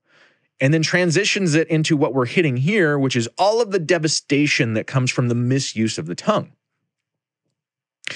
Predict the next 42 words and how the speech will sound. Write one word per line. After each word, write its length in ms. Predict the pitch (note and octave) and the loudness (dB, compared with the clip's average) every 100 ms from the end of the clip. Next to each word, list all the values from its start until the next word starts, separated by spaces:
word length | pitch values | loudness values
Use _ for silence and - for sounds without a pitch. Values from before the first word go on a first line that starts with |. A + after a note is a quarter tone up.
| - - | -16 -6
Okay, 180 | - A#2+ | -2 0
so 160 | C3+ B2 | 0 0
if 100 | D3 | 0
we 80 | |
put 280 | C#3 G3+ A3 | 0 -2 -2
these 180 | A3 A3 | -2 -2
pieces 400 | - F3 D#3 C#3+ | -2 0 -2 -2
together, 560 | B2+ C3 F#2 E2+ C3+ - - - - | 0 0 0 -2 -4 -8 -20 -8 -2
this 200 | B2 - - _ _ - | -2 -4 -16 _ _ -2
indicates 840 | A#3+ C#4+ - G2 E2 - - - - _ _ _ _ _ _ | 0 0 0 -2 -2 -4 -6 -6 -14 _ _ _ _ _ _
that 260 | B2 B2 - | -2 -2 -6
people 560 | - F3 F3+ F#3 F#3 F3 | -8 -4 0 2 0 -2
claiming 640 | - E3+ G3 G3+ G3 F#3+ | -2 0 0 -2 0 0
the 80 | E3+ | -2
teaching 400 | - E3+ C#3 A2 | -2 -2 -2 -2
position, 500 | E2+ D#2+ - A#2 D3+ _ - | -4 -4 -4 -4 -6 _ -8
like, 240 | G2 - _ E3+ | -6 -6 _ -12
trying 380 | - F3 F3+ E3+ | -4 0 0 0
to 80 | C3 | 0
go 260 | D3 D3+ | 2 2
for 120 | C#3+ | 2
that 200 | C3 G#2 | 0 -2
power 400 | - C#3+ D3 A#2 | -2 0 2 0
grab 480 | F2 E2+ D2 F#2 C3+ - _ _ - | -2 -2 0 -2 -4 -8 _ _ -10
and 120 | F#2+ | -6
trying 420 | - F3 F#3 E3+ | -2 0 2 0
to 80 | B2 | -2
get 300 | A2 D#3 D3 | 0 0 2
in 160 | D3 | 0
there 200 | C#3 B2 | 2 0
to 120 | A2+ G#2+ | -2 -2
be 200 | C#3 D3 | 0 2
the 120 | B2 | 2
ones 320 | B2 B2+ A2 | 0 0 -2
of 80 | G2 | -4
authority 500 | - D#3 C3+ G2 F2 | 0 0 2 0 -4
and 100 | E2+ | 0
be 120 | D#3+ | 0
the 100 | D3+ | 2
ones 240 | C3 A2 | 0 -2
of 100 | F2+ | -6
power, 480 | - D3 D#3+ E2+ E2+ | -2 0 2 0 -4